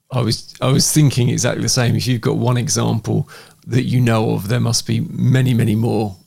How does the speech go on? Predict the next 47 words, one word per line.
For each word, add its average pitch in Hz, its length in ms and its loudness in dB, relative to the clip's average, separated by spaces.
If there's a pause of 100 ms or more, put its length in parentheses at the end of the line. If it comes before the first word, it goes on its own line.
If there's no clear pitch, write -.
(120)
uh, 113 60 -6 (260)
times 110 400 0
when 120 80 2
that's 110 220 -2
happened, 107 580 -2
uh, 95 220 -4 (240)
and 101 160 -2
it's, - 340 -4 (180)
you 123 140 4
never 110 140 2
get 107 80 0
to 101 80 -4
hear 107 200 2
about 104 160 0
it 107 80 -2
at 107 160 -2
all. 117 240 0 (100)
But, 104 140 -2
um, 104 320 0
but 104 240 -4 (140)
peop-, - 340 -6
people 113 380 -2 (480)
just - 260 -4
giving 120 200 0
their 113 120 2
lives 113 300 -2
to 117 100 -4
Jesus, 113 480 -2 (500)
uh, 107 220 -2
as 113 160 -2
they 117 120 0
get - 140 -2
impacted 117 540 -4
by, 117 280 -2
by 120 300 -4
the 117 100 0
lyrics 123 380 -2
and 117 120 -2
the 117 40 0
music 120 360 -4
you 120 100 -4
guys 120 400 -2
are, 117 120 -4 (600)
are 113 80 -12 (140)
producing. - 380 -4
It's - 100 -4
fantastic. 117 640 -4